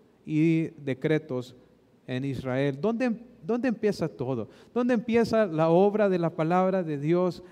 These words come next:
en la vida de una persona? Empieza en el corazón. Empieza en el corazón. Ahora, noten, dice que él había preparado su corazón. Esta palabra de preparar tiene que ver como es-,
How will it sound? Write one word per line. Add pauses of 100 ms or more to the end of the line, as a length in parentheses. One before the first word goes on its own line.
en
la
vida
de
una
persona? (300)
Empieza
en
el
corazón. (520)
Empieza
en
el
corazón. (360)
Ahora,
noten,
dice
que
él
había
preparado
su
corazón.
Esta
palabra
de
preparar
tiene
que
ver
como (240)
es-,